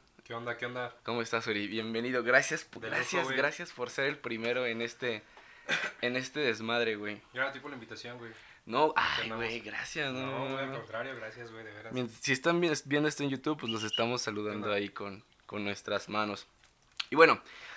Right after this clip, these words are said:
Speaker 2: ya tengo como ciertas cositas preparadas. Uri, para los que no lo conozcan, es fotógrafo. ¿Te podrías categori-, categorizar, se podría decir,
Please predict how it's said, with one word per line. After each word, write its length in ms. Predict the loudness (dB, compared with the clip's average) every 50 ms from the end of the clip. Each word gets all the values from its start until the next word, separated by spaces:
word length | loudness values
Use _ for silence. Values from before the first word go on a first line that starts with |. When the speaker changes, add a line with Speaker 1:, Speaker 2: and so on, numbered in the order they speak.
| -16 -16 -10 -4
Speaker 2:
ya 140 | -2 0 2
tengo 160 | 2 4 6
como 160 | 6 6 6
ciertas 300 | 6 4 2 0 0 0
cositas 500 | -2 -4 -4 0 2 2 2 0 -2 -10 _ -6
preparadas. 600 | -4 -2 0 4 6 8 10 10 8 6 2 -4 -18 -20 -20 -20 -20 -20 -10 -2
Uri, 220 | 2 2 2 2 2
para 320 | 2 4 4 4 4 2
los 180 | 0 -2 -4 -4
que 140 | -6 -6 -6
no 120 | -6 -6
lo 80 | -6 -6
conozcan, 560 | -4 -2 -2 -4 -2 -2 -2 -2 -2 -4 -8 _ _ _ _ _ _ _ -16 -4 2
es 520 | 4 6 6 8 6 4 2 0 -4 -10 -8 -6
fotógrafo. 720 | -6 -6 -2 2 6 8 8 8 6 4 0 -4 -6 -6 -10 _ _ _ _ _ _ _ -20 -20 -20 -20 -20 -14 _
¿Te 100 | -8 -6
podrías 260 | -2 -2 -2 -2 -2 -2
categori-, 460 | -4 -2 0 0 0 0 0 -4 -10 -14 -8 -2
categorizar, 840 | 2 2 2 2 0 0 0 0 -2 -2 -4 0 4 4 4 4
se 120 | 2 -2 -8
podría 200 | -6 -6 -4 -4
decir, 300 | -4 -4 -6 -6 -6